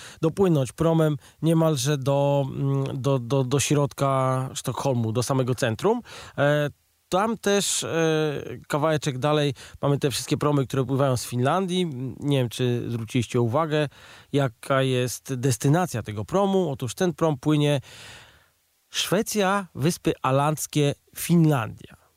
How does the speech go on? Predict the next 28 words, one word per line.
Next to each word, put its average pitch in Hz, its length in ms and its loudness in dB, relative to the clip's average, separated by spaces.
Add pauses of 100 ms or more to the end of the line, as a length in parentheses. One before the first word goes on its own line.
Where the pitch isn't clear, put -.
(120)
Na 190 100 0
Wyspach 262 280 -4
Alandzkich 220 460 -2 (120)
nikt - 280 -2
nie 151 80 4
wysiada 113 680 -2
kompletnie. 107 760 -4 (460)
I 139 80 -8
po 269 140 0
co - 160 -2
te - 120 -2
Wyspy 123 320 -2
Alandzkie 147 720 -2
w - 100 -20
całej 185 380 0
tej 135 220 0
marszrucie 127 540 -4
promu? 147 380 -2 (760)
Otóż 214 200 0
Wyspy 285 340 -2
Alandzkie 190 640 0
są 165 220 -4
fragmentem, 135 760 0 (260)
e, 127 180 0
Finlandii, 180 920 0
który 196 680 0
jest, 175 460 -4
e, 151 40 -4